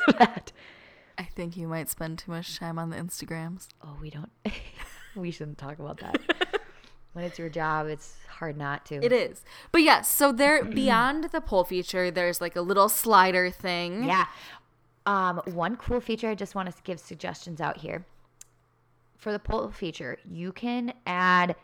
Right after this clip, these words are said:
Speaker 1: text or arrows, whatever you wanna call it, that each portion of the slider could represent. So, like, the
Speaker 2: Oh, yeah.
Speaker 1: beginning is, let's say we're talking dollar amounts, for instance. The far left is zero,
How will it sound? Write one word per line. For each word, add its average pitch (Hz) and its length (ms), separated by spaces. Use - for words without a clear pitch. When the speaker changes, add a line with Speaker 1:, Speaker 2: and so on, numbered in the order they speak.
Speaker 1:
text - 720
or 185 520
arrows, 175 720
whatever 208 320
you 233 100
wanna 196 160
call 170 320
it, 165 240
that 165 320
each 226 380
portion 220 640
of 170 360
the 175 100
slider 196 600
could 170 240
represent. 165 540
So, 196 120
like, 185 200
the 196 80
Speaker 2:
Oh, 247 100
yeah. 208 200
Speaker 1:
beginning 190 160
is, 175 180
let's - 180
say 185 100
we're 175 100
talking 175 300
dollar 156 340
amounts, 147 320
for - 160
instance. 151 440
The 180 120
far 175 320
left 165 280
is 160 100
zero, 160 420